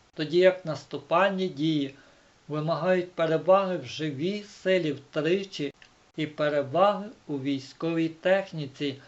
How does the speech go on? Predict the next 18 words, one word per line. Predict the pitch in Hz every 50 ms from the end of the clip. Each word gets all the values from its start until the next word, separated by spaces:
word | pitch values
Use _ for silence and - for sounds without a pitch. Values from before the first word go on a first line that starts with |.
| - _
якої | 143 143 135 131 - - 156 170 180 180
в | 170 170
нас | 151 143 143 135 - - _
також | - 170 165 - 175 127 127 160
немає. | 165 175 175 180 185 180 170 147 139 - 156 - _ _ _ _ _ _ _ _
Є | 151 156 160 180 208 214
перевага | 214 214 190 165 156 135 131 139 139 139 135 139 147 151 - - _ -
в | 131 156
окремих | 160 156 - 165 165 180 208 214 214 190 - - -
видах | 139 143 170 175 170 180 165 - -
військової | 151 147 143 135 - - - - 170 175 175 170 165 165 165 165 -
техніки, | - 165 156 143 131 - - 151 147 - - 151 151 - - _ _ _ _ _ _ _ _ -
не | 147 175 190
в | 190 185
кількості, | - - 185 196 185 - - 165 151 - - - - 165
а | 160 156
в | 139
якості. | 135 143 170 170 156 - - 135 127 - - - - 151